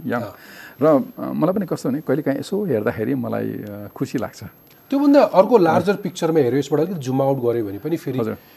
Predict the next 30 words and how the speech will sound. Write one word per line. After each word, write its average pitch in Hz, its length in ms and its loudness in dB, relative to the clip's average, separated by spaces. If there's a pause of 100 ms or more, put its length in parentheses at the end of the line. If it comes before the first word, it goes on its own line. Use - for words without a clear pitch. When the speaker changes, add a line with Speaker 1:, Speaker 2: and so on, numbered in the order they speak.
(140)
Speaker 2:
नेपालको 180 640 0 (220)
आँखा - 300 -6
उपचारमा 123 680 -6
चाहिँ 131 280 -8 (200)
Speaker 1:
हजुर। 95 180 -8 (500)
Speaker 2:
संसारमा 151 420 -2
तुलना 147 320 0
नहुने 135 320 0
खालको 123 260 -8
क्वालिटी 147 400 0
सर्भिस 127 360 -6
नै 147 80 -2
छ, 123 120 -8
होइन? 107 200 -12
Speaker 1:
क्वालिटी 170 600 -6
सर्भिस, 139 380 -2
Speaker 2:
हामीले 160 200 2
Speaker 1:
अ, 139 40 0
Speaker 2:
भोल्युममा 185 420 2
पनि 185 380 0 (120)
Speaker 1:
हजुर। 117 140 0
Speaker 2:
एकदमै 208 220 2
धेरैलाई 143 340 0
दिन्छौँ, 143 260 -4
तल 151 160 0
Speaker 1:
हजुर। 139 140 2
Speaker 2:
मधेसमा 160 320 -2
भएका, 131 320 -6 (140)
Speaker 1:
हजुर। 104 180 -4
Speaker 2:
अ, 120 260 -14